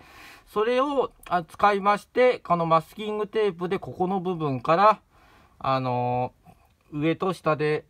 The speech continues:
えー、塗り分けてあります。基本的には最初はあの、えーと、このグレーの方を、あの、こ-、塗ってから、こっちの、えー、船底の方の鑑定色を、この、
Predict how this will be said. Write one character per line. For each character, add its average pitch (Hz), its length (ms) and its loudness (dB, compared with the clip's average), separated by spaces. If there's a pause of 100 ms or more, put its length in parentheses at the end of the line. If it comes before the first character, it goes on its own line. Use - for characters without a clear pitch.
え 135 200 -4
ー、 - 20 -4
塗 123 120 -2
り 139 80 -4
分 151 180 0
け 135 80 -4
て 117 140 -6
あ 110 80 0
り 110 100 -6
ま 120 180 0
す。 - 140 -20 (500)
基 196 120 -8
本 294 220 -6
的 311 240 -6
に 311 100 -4
は 202 140 2
最 180 260 0
初 202 140 -6
は 196 160 0
あ 196 60 0
の、 196 260 -4 (1300)
え 175 140 0
ー 170 40 -2
と、 170 140 -6
こ 170 160 -2
の 165 160 0 (360)
グ 135 180 -2
レ 233 180 6
ー - 40 -2
の 202 120 -2
方 175 380 4
を、 202 160 0 (500)
あ 147 160 0
の、 147 100 0
こ-、 - 280 -10
塗 139 140 -2
っ 139 40 -4
て 180 200 -4
か 170 180 6
ら、 208 300 8
こ 156 100 0
っ 147 100 -8
ち 151 140 -4
の、 156 360 0
え 131 580 -2
ー、 - 40 -18
船 151 220 4
底 147 260 -4
の 151 120 -2
方 147 260 0
の 156 160 -2
鑑 151 240 4
定 151 200 0
色 156 380 -2
を、 214 120 2
こ - 180 -4
の、 139 260 -2